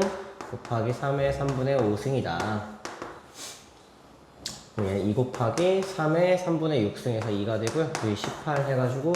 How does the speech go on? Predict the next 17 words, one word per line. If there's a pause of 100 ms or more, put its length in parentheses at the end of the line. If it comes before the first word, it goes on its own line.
(420)
정답은
삼
번
되겠습니다. (2000)
넘어가겠습니다. (440)
자,
이
번입니다. (240)
이
번. (960)
다음
중
옳은
것을
구하라.
제곱근의
성질이죠.